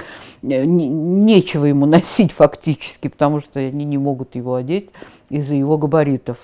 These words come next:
Например, первый самый марш-бросок, пятьдесят четыре километра они прошли за два дня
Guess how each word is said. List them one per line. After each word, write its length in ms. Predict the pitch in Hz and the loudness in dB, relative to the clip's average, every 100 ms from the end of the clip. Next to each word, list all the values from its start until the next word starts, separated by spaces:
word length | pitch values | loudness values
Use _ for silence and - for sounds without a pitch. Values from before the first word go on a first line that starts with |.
| _ | _
Например, 640 | 147 165 185 208 208 208 | -2 0 2 4 4 2
первый 400 | - 240 220 190 | 4 4 6 4
самый 320 | 185 196 180 | 2 2 4
марш-бросок, 840 | 165 180 175 165 165 160 - 202 - | 4 4 4 2 0 0 0 0 0
пятьдесят 360 | 170 - 214 202 | -6 0 0 0
четыре 360 | - - 185 | -10 -4 -4
километра 600 | - 170 180 220 233 170 | 0 2 2 2 0 -2
они 200 | 160 170 | 0 -2
прошли 440 | 175 160 139 165 175 | -2 -4 -4 -4 -2
за 160 | 160 | -2
два 160 | 151 151 | -2 -4
дня 320 | 131 123 110 | -2 -4 -6